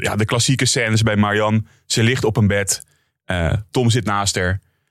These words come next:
"Wat vind je nou van mij, Tom?" vraagt ze. Nou, dan komt een beetje een half antwoord. En dan Marjan, die, die, ja, eigenlijk snel laat ze wel blijken van: "Dit gaat hem gewoon niet worden." Ze zegt, eh,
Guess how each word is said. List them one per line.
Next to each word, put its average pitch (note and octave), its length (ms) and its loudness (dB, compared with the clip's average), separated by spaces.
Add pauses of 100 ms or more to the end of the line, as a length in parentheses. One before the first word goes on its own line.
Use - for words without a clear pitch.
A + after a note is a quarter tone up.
(160)
"Wat A2+ 180 0
vind C#3 200 0
je D3+ 80 0
nou A2+ 160 2
van A2+ 120 2
mij, G2+ 180 0
Tom?" G2 320 2
vraagt F#2+ 320 -4
ze. F#2 80 -4
Nou, E2 180 -4
dan G2 100 -4
komt F#2 220 -2
een F2+ 80 0
beetje F#2+ 220 0
een G2 60 2
half F2+ 240 0
antwoord. F#2+ 480 -2 (420)
En G2+ 120 -2
dan F#2+ 180 0
Marjan, F#2+ 320 0
die, F2+ 140 2
die, F2+ 300 -4
ja, - 140 -10
eigenlijk G2 360 -4
snel F#2 360 0
laat F#2 200 -2
ze - 80 -2
wel F2 80 0
blijken F2+ 320 -4
van: G2 80 0
"Dit F#2 120 2
gaat G2 160 -2
hem F#2 80 -4
gewoon F#2+ 200 0
niet F#2 140 0
worden." F#2+ 400 -2 (320)
Ze A2+ 120 -2
zegt, G2+ 260 -2
eh, G2+ 60 2